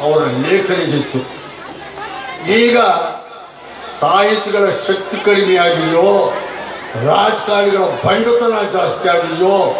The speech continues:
ಗೊತ್ತಿಲ್ಲ. ಒಟ್ಟಿನಲ್ಲಿ ನಾವು ರಾಜಕಾರಣಿಗಳು ಯಾವ ಸಾಹಿತಿಗಳು ನಮ್ಗೆ ಏನಾರ ಅನ್ಕೊಳ್ಳಿ, ಏನಾರ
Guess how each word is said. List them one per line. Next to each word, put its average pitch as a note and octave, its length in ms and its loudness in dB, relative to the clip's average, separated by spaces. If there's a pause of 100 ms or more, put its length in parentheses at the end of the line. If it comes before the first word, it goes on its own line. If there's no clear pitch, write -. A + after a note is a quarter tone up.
(440)
ಗೊತ್ತಿಲ್ಲ. G3+ 420 2 (840)
ಒಟ್ಟಿನಲ್ಲಿ A3 600 0 (540)
ನಾವು F#3+ 220 4 (160)
ರಾಜಕಾರಣಿಗಳು G#3+ 840 2 (520)
ಯಾವ G#3 340 4 (200)
ಸಾಹಿತಿಗಳು G3+ 600 0
ನಮ್ಗೆ F3+ 260 -2 (140)
ಏನಾರ G3+ 420 4 (220)
ಅನ್ಕೊಳ್ಳಿ, F#3+ 460 -2 (680)
ಏನಾರ G#3 560 4